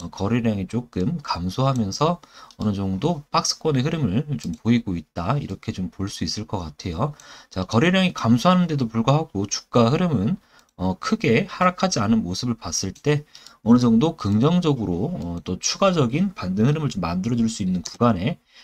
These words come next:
와 있다. 이렇게 좀 볼 수 있을 것 같아요. 에코플라스틱 같은 경우에도, 어, 우리 시장에서 충분히 지금 부각받고 있는, 어, 섹터의 종목이죠. 그래서 여기가 여기서, 어, 곧바로 이런 식으로 하락하면서 죽지는 않을 것이다 라고 좀 생각이 됩니다.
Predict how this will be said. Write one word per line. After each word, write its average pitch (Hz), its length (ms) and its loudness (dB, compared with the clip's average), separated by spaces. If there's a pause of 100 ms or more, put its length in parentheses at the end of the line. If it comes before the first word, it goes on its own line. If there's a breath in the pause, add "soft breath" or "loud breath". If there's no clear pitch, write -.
(140 soft breath)
와 90 280 0
있다. 135 460 0
이렇게 92 280 -6
좀 92 140 -8
볼 113 160 0
수 - 160 -4
있을 - 240 -8
것 117 120 -2
같아요. 87 380 -6 (400 loud breath)
에코플라스틱 180 720 0
같은 147 320 -2
경우에도, 143 600 0
어, - 300 -4
우리 120 120 2
시장에서 147 480 -2
충분히 170 460 -2
지금 - 240 -6
부각받고 - 680 0
있는, 139 480 2 (520 soft breath)
어, 85 440 -4
섹터의 95 360 -2
종목이죠. 117 640 0 (500 soft breath)
그래서 98 380 -4
여기가 90 320 -2
여기서, 110 600 -2
어, 113 680 -10 (640)
곧바로 117 560 2
이런 95 180 -2
식으로 101 480 -2
하락하면서 151 720 0
죽지는 131 360 -2
않을 92 200 -4
것이다 87 720 -4
라고 90 200 -4
좀 90 120 -4
생각이 185 460 -2
됩니다. 117 580 -2